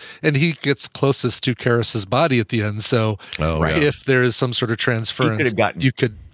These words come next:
Speaker 1: kind
Speaker 3: Yes.
Speaker 1: of say it happened
Speaker 3: Yeah.
Speaker 1: then.
Speaker 2: Yeah. Speaking of transference, I wanna give big props to the movie for a thing I don't remember in the first viewing, and this time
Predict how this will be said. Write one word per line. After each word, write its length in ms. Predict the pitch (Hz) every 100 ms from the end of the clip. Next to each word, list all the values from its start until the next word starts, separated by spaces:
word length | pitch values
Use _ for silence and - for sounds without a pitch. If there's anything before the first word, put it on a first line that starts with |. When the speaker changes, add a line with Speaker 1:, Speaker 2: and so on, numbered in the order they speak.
| -
Speaker 1:
kind 300 | - 135 123
Speaker 3:
Yes. 20 |
Speaker 1:
of 100 | 107
say 180 | - 113
it 80 | 98
happened 360 | 107 - 110
Speaker 3:
Yeah. 60 | 71
Speaker 1:
then. 80 | 64
Speaker 2:
Yeah. 220 | 85 76 82
Speaking 340 | - - 156 175
of 60 | 147
transference, 580 | 156 135 - 131 87 -
I 120 | 107
wanna 240 | 107 117 120
give 240 | 117 98
big 200 | 131 135
props 300 | - 135 127
to 80 | 127
the 80 | 117
movie 260 | 123 110
for 140 | 110 104
a 40 |
thing 260 | 98 117 113
I 80 | 110
don't 200 | 117 101
remember 320 | 104 107 110
in 80 | 101
the 60 |
first 260 | 90 104 -
viewing, 360 | 120 123 127 101
and 100 | 85
this 120 | 101
time 400 | - 104 98 76